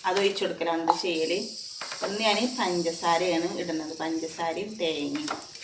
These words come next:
ഇട്ടിട്ട് നനച്ചെടുക്കുകയാണ്. അപ്പൊ ഇത് നമ്മളെ ബിരിയാണി സെറ്റ് ആയിക്കണ്. അപ്പൊ അത് കൊടുക്കട്ടെ നേരത്തെ തന്നെ. അപ്പൊ ഞായറാഴ്ച ദിവസം എല്ലാവർക്കും ലീവല്ലേ, അപ്പൊ ഇന്നത്തേത് ഇങ്ങനെയൊക്കെയാണ്.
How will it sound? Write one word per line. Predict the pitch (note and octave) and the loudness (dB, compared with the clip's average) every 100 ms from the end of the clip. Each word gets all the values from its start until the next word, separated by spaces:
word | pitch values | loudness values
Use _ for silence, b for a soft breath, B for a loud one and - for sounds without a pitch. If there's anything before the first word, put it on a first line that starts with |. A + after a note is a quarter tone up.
| - | -2
ഇട്ടിട്ട് | E3+ E3+ F3+ | 0 0 2
നനച്ചെടുക്കുകയാണ്. | E3+ D#3+ - - F3+ - - - - - - - - - - - | 2 0 -2 0 0 -2 -10 -10 -10 -10 -14 -16 -20 -20 -18 -14
അപ്പൊ | E3+ F3+ | -4 -2
ഇത് | F#3+ | 0
നമ്മളെ | F#3+ F#3+ | 2 2
ബിരിയാണി | G3 F3+ F3 E3+ G3 - B B B - | 2 2 0 0 -2 -6 B B B 0
സെറ്റ് | G#3 G#3 - - A#3 | 2 2 -2 2 6
ആയിക്കണ്. | G3 - - F3+ A#3+ C#4 - - - | 8 6 -2 0 0 -2 -8 -20 -10
അപ്പൊ | - F3+ | -4 -2
അത് | G#3+ C4+ - - - - - | 2 0 0 -12 -18 -14 -4
കൊടുക്കട്ടെ | A3 G3 F#3 E3+ F3+ | 0 0 2 0 4
നേരത്തെ | F#3 F3+ F3+ F3+ F3+ | 4 4 4 0 0
തന്നെ. | F3+ F#3+ A3 - - - - B B B B - | -2 -2 -4 -10 -10 -6 -6 B B B B -14
അപ്പൊ | - G3+ - - - - - - - - - | -4 -4 -4 -4 -4 -4 -6 -8 -10 -10 -4
ഞായറാഴ്ച | G3 G3+ G3+ G3 G3 A3 A3 | 2 4 6 4 2 -2 2
ദിവസം | G3 - G#3 G#3 - - - - | 2 2 0 0 -4 -6 -6 -6
എല്ലാവർക്കും | F#3 F#3 F3+ G3 G#3 | -2 0 0 2 4
ലീവല്ലേ, | F#3 F3 F3 D#3+ - - | 4 2 0 -4 -10 -8
അപ്പൊ | - | -6
ഇന്നത്തേത് | F3+ F3 F#3 G3 G3+ G3+ | -4 -2 -2 0 0 0
ഇങ്ങനെയൊക്കെയാണ്. | F#3 E3 E3 E3 F#3 E3+ C#3+ - | -4 -2 -2 -4 -2 0 0 -6